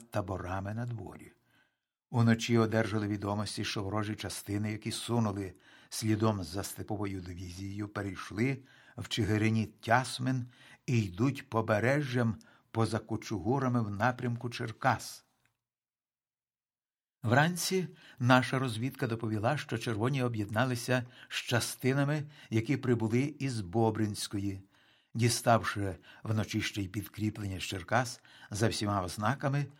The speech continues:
готуються наступати на Медведівку. Холодноярська бригада поповнилася сотнями з сіл і мала в складі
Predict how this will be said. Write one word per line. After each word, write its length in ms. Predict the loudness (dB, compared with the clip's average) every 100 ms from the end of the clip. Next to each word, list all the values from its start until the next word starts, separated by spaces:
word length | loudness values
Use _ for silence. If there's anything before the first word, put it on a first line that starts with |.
| -20
готуються 920 | -2 -2 -2 -2 4 4 4 -2 -2
наступати 920 | 0 0 -4 -12 -14 -2 -2 -2 -8 -8 _ _
на 240 | -6 -2 0
Медведівку. 920 | 0 -4 -8 -12 -12 -16 -16 -18 -18 -20 _ _ _ _
Холодноярська 1000 | -2 2 4 4 4 6 6 4 -6 -6
бригада 580 | -6 0 4 4 2 -6 -10 -20 -20 _
поповнилася 840 | -4 0 2 2 2 0 0 -4
сотнями 920 | -6 -4 0 0 -2 -8 -4 0 0 -2 _ _ -12
з 80 |
сіл 520 | -8 -6 -2 -2 -2 -6 _ _ _ _ _
і 80 | 2
мала 220 | 4 4
в 60 | 2
складі 540 | -2 -2 -2 0 -6